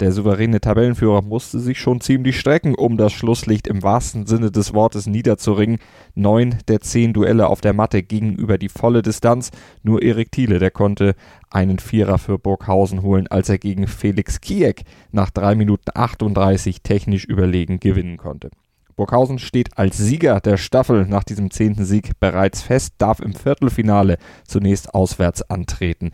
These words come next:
Westendorf verabschiedete sich immerhin mit einer starken Leistung vom eigenen Publikum. Noch enger war es beim fünfzehn zu dreizehn Auswärtssieg des S V Hallberg Moos in Greiz, aber mit diesem Sieg lösten die Hallberg Moser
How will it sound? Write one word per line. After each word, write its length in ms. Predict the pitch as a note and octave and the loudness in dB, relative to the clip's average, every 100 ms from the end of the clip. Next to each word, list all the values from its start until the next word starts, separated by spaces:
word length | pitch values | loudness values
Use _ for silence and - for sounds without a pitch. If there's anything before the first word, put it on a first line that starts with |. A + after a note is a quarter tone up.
| - - | -12 -4
Westendorf 540 | G2+ A2+ - G#2 G2+ F#2+ | -2 -2 -2 0 0 0
verabschiedete 720 | - F2+ - - F#2+ G2 F#2 | -4 -6 -6 -4 -4 -2 -2
sich 280 | G2 - D3 | -2 -4 -2
immerhin 340 | D3 B2+ B2+ | 2 2 2
mit 180 | A#2 - | -2 -2
einer 180 | G#2 G2+ | 0 0
starken 380 | - F#2 F2+ | 0 0 0
Leistung 480 | F#2 F2 F2 - F2 - - - | 2 2 0 -2 -4 -6 -20 -4
vom 260 | B2 A#2+ - | -2 -2 -6
eigenen 460 | F#2+ F2 F2+ F#2 G#2+ | -8 -6 -6 -6 -8
Publikum. 580 | - - D#2 - - - _ _ _ - _ _ | -12 -12 -14 -14 -16 -18 _ _ _ -20 _ _
Noch 200 | G2+ A#2 | -2 -2
enger 240 | C3 C3 | 0 2
war 100 | B2 | 4
es 80 | A#2+ | 2
beim 280 | - A2 G#2+ | 2 0 0
fünfzehn 480 | - C3+ - - A2+ | -4 -6 -4 -4 -2
zu 120 | - | -2
dreizehn 480 | G2+ G2+ A2+ - G#2 | -2 0 0 0 -2
Auswärtssieg 680 | - C3+ - A2 - G#2+ A2 - | 0 0 2 0 0 -2 -2 0
des 120 | F#2 | 0
S 200 | G#2+ - | -2 -2
V 220 | G#2+ G2 | 0 2
Hallberg 360 | G#2+ G#2+ G2 G#2+ | 4 4 2 0
Moos 300 | A2 D3 - | 2 2 2
in 240 | - G#2+ | 0 0
Greiz, 480 | G#2 A#2 D#3 D3 - | 0 2 2 0 -2
aber 300 | G#2+ A2 F#2 | 0 2 2
mit 160 | F#2 F#2+ | 0 -2
diesem 220 | G#2+ G2 | -2 0
Sieg 260 | G#2 G#2+ - | 0 0 2
lösten 460 | G#2 A2+ - A2 | 2 2 0 -4
die 160 | G#2 G2+ | -2 2
Hallberg 340 | G#2 G#2+ G#2 | 2 2 0
Moser 420 | G#2+ G#2+ A#2+ A2+ | 0 2 2 2